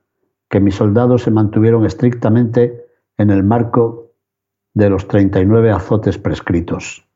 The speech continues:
Pero al mismo tiempo he de confesar que no pude evitar que aliviaran la tensión de aquel día acudiendo al juego del rey de burlas. Colocaron sobre Jesús un paño inmundo,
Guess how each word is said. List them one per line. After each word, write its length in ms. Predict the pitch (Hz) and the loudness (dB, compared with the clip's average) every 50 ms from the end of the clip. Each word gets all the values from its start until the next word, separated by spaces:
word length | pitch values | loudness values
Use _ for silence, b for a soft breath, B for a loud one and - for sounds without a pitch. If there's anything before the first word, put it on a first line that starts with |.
| _ _ _ _ _ _ _ _ - _ _ _ _ _ _ _ _ _ _ _ _ _ _ _ _ _ _ _ _ _ | _ _ _ _ _ _ _ _ -20 _ _ _ _ _ _ _ _ _ _ _ _ _ _ _ _ _ _ _ _ _
Pero 160 | - 117 104 | 0 2 2
al 60 | 101 101 | 4 4
mismo 300 | 117 120 120 123 117 107 | 4 4 4 2 0 2
tiempo 560 | 120 123 120 113 110 120 120 - B B B B B B B _ _ | 2 2 2 2 2 0 -2 -2 B B B B B B B _ _
he 100 | - 113 | 0 2
de 100 | 123 123 | 2 2
confesar 560 | 123 131 131 117 - 127 110 - 123 123 120 | 2 2 0 2 0 -2 -2 0 -2 -2 -2
que 100 | - 123 | 0 0
no 200 | 113 120 117 110 | 0 0 0 0
pude 220 | - 127 123 117 113 | 0 0 2 2 4
evitar 500 | 107 107 101 - 120 110 107 110 - _ _ _ _ _ _ _ _ _ _ _ _ _ _ _ - | 2 2 0 0 0 -2 -2 -4 -8 _ _ _ _ _ _ _ _ _ _ _ _ _ _ _ -4
que 100 | - 107 | -2 0
aliviaran 460 | 98 101 98 101 113 113 113 110 110 | 0 0 2 2 2 2 2 2 0
la 100 | 107 104 | 0 0
tensión 600 | - 107 98 95 - - 113 107 107 107 104 101 | 0 -2 -2 -2 -2 0 0 2 2 2 2 0
de 80 | 101 | 0
aquel 300 | 98 92 98 107 101 98 | -2 -2 0 0 0 0
día 420 | 92 107 110 110 101 98 104 - - _ _ _ _ _ _ _ - | 2 2 2 2 2 0 -4 -8 -14 _ _ _ _ _ _ _ -8
acudiendo 500 | 101 95 90 - 98 101 110 110 107 104 | -8 -6 -2 0 2 2 2 4 4 2
al 80 | 95 | 0
juego 340 | - - 101 113 107 104 101 | 0 0 0 0 2 2 2
del 120 | 95 95 90 | 2 2 0
rey 180 | 92 98 98 | 0 0 0
de 100 | 92 92 | 0 0
burlas. 640 | 87 90 90 87 82 80 82 82 - - - - - _ _ _ _ _ _ _ _ _ _ _ _ _ _ _ _ _ _ _ _ _ _ _ _ _ _ _ _ _ _ _ _ _ | 0 -2 -2 -2 -4 -6 -6 -8 -10 -12 -20 -20 -20 _ _ _ _ _ _ _ _ _ _ _ _ _ _ _ _ _ _ _ _ _ _ _ _ _ _ _ _ _ _ _ _ _
Colocaron 500 | - 104 101 98 95 113 113 113 110 110 | -2 0 0 0 0 0 0 2 2 0
sobre 240 | 104 - 110 104 98 | 0 0 0 -2 0
Jesús 480 | 92 107 98 92 - 117 117 107 110 - | 0 -2 -2 -2 0 0 0 0 0 0
un 200 | 107 98 90 98 | -2 -2 -2 -2
paño 300 | 110 110 107 107 107 101 | -2 0 2 2 2 2
inmundo, 760 | 101 98 98 101 117 117 107 98 95 95 92 - - b | 2 0 2 2 2 2 2 2 0 0 -2 -2 -8 b